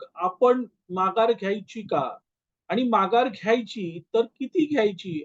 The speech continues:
असे अनेक प्रश्न आहेत. आता सध्या महाविकास आघाडीमध्ये काय चालू आहे तर त्यांच्यामध्ये जागा वाटपाची चर्चा सुरू आहे. कोणाला किती जागा, कुठला,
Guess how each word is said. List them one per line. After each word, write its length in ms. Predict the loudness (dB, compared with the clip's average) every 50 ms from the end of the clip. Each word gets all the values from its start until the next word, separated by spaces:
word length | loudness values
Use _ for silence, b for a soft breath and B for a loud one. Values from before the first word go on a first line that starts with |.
| -8
असे 220 | -10 -8 -4 -4 -4
अनेक 340 | -2 -2 -2 -4 -4 -4 0
प्रश्न 300 | 0 0 0 -2 -6 -16
आहेत. 80 | -18 _ _ _ _ _ _ _ _ _ _ _ _ _ _ _ _ _ _ _ _ _ _ _ -16 -10
आता 260 | -8 -4 0 0 0 0
सध्या 600 | 2 2 2 2 2 0 0 2 4 4 4 4 2 -2
महाविकास 680 | -4 -2 2 2 2 2 0 -4 -6 -4 -4 -4 -4 -4
आघाडीमध्ये 1040 | -6 -6 -6 -4 -2 -2 -2 -2 -4 -6 -6 -6 -4 -2 0 0 0 -2 -4 -10 -14 _ _ _ _ _ _ _ _ _ _ _
काय 200 | -4 -2 -2 -2
चालू 360 | 0 0 0 0 0 0 -4 -4
आहे 120 | -6 -10 _ _ _ _ _ _ _ _ _ 0
तर 260 | 2 4 4 4 2 0
त्यांच्यामध्ये 920 | -4 _ -12 -8 -8 -6 -6 -6 -2 0 0 0 0 -2 -2 -2 -4 -4
जागा 460 | -6 -6 -6 -6 -6 -4 -2 0 0
वाटपाची 720 | 2 0 -2 -2 -6 -8 -6 -4 -4 -4 -4 -6 -10 -10
चर्चा 440 | -6 -4 -4 -6 -6 -6 -8 -8 -8
सुरू 240 | -8 -10 -18 -20 _
आहे. 60 | _ _ _ _ _ _ _ _ _ _ _ _ _ _ _ _ _ _ _ _ _ _ 2
कोणाला 380 | 4 6 6 6 6 4 4 2
किती 400 | 0 -2 -6 -4 -4 -4 -2 2
जागा, 360 | 2 2 4 4 4 2 2 0 -2 _ _ _ _ _ _ _ -10
कुठला, 420 | -8 -8 -6 -2 2 2 4 4